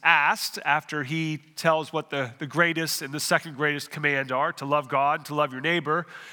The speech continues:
The question comes to him, "Then, then who is my neighbor?"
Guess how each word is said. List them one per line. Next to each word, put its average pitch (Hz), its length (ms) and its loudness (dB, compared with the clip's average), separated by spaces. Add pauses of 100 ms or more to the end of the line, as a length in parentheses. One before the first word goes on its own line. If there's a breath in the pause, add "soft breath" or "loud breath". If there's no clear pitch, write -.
(120 loud breath)
The 160 80 -2
question 196 420 2
comes 190 320 2
to 165 60 -4
him, 180 180 0
"Then, 180 160 -2
then 175 120 2
who 196 160 2
is 170 120 -2
my 165 160 0
neighbor?" 190 320 0